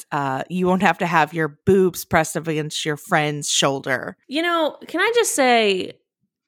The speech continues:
Speaker 2: and maybe I'm just becoming the bougiest fucking bitch, but, like, even when you can go back into the front seat of an Uber, if you got four people, just get an X L.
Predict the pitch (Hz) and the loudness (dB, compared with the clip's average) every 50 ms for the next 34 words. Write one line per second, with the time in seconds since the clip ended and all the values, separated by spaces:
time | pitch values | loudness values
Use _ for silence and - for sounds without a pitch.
0 | _ _ - 220 226 233 226 240 285 359 359 415 403 359 339 339 330 320 320 - | _ _ 0 2 2 4 4 4 4 4 4 4 2 4 2 2 2 0 0 -2
1 | - - 202 202 - - 208 202 214 214 208 190 147 139 135 135 _ - 170 165 | 0 -2 -4 -4 0 0 0 2 2 2 2 0 -2 -4 -10 -10 _ 0 2 4
2 | 175 202 208 202 190 202 214 214 214 220 - - - - - - 160 165 - - | 4 4 4 2 2 2 2 0 0 -2 -4 -8 -14 -14 -6 -4 -4 -4 -2 -2
3 | 220 196 175 165 151 160 160 156 180 180 - - - - _ _ - 233 240 240 | -2 -2 -2 0 0 2 2 2 0 0 -2 -6 -6 -8 _ _ 0 0 0 2
4 | 240 233 233 226 214 196 - - - _ _ _ _ _ _ _ _ _ _ _ | 4 4 4 4 4 2 -4 -8 -20 _ _ _ _ _ _ _ _ _ _ _
5 | _ _ _ _ _ _ - - - 247 277 320 330 311 302 285 262 247 240 - | _ _ _ _ _ _ -16 -10 -6 -6 -4 -2 0 0 2 2 2 0 -2 -2
6 | 247 202 202 202 202 208 214 214 214 - 240 - 254 220 233 226 - 240 226 - | -2 2 2 2 4 4 2 2 2 -2 -6 -6 -4 -4 -4 -2 0 0 0 0
7 | - - - 247 240 240 233 226 226 226 233 240 226 254 247 262 285 294 285 _ | -2 -4 -2 0 2 2 2 2 2 2 2 2 2 0 0 0 -2 -4 -6 _
8 | _ _ _ _ - - - - 440 427 - - - - - 226 233 254 277 - | _ _ _ _ -18 -12 -4 -4 -2 0 0 -2 -2 -2 0 2 2 2 2 2
9 | - 339 330 - 370 381 392 392 381 - 440 440 - - 440 427 427 415 403 403 | 0 0 0 2 0 0 0 0 -2 0 0 0 2 0 0 0 2 0 0 0
10 | - - - 381 403 359 214 143 - | -2 0 2 4 6 6 4 4 0